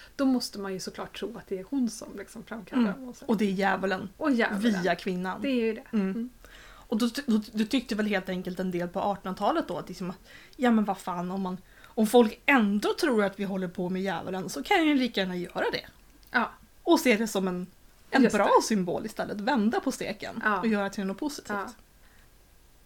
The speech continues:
Speaker 1: Och det finns ju också den här, den här boken i serien, i Sagan om Isfolket.
Speaker 2: Ja.
Speaker 1: Den är ju jättefin
Speaker 2: Åh.
Speaker 1: faktiskt. Det är, det är, det är mycket trams i den serien, men den boken gillade jag verkligen.
Speaker 2: Mm.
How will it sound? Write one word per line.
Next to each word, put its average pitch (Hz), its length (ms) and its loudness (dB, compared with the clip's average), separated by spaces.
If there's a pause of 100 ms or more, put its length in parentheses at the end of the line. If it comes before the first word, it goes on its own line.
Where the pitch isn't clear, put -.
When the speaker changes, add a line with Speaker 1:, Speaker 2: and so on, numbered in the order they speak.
(800)
Speaker 1:
Och 262 200 6
det 254 100 2
finns 277 320 0
ju 233 40 0
också 233 240 -6
den 226 160 0
här, 196 340 -2 (760)
den 220 180 -2
här 214 280 -6 (100)
boken 247 720 -6
i 208 360 -4
serien, 190 1000 -6
i 202 200 -6
Sagan 208 440 -2
om 214 100 -2
Isfolket. - 960 -6 (240)
Speaker 2:
Ja. 170 720 -6 (180)
Speaker 1:
Den 247 240 6
är 196 120 4
ju 190 100 6
jättefin 202 560 2
Speaker 2:
Åh. 185 140 -2
Speaker 1:
faktiskt. 180 540 -2
Det 233 80 4
är, 214 120 4 (380)
det 277 80 6
är, 277 300 4
det 285 80 4
är 277 180 6
mycket 277 360 4
trams 233 320 2
i - 20 -2
den 185 140 -4
serien, 196 280 -4
men 240 140 2
den 247 180 6
boken 208 260 0
gillade 202 300 2
jag 185 80 2
verkligen. 208 520 -6
Speaker 2:
Mm. 359 260 6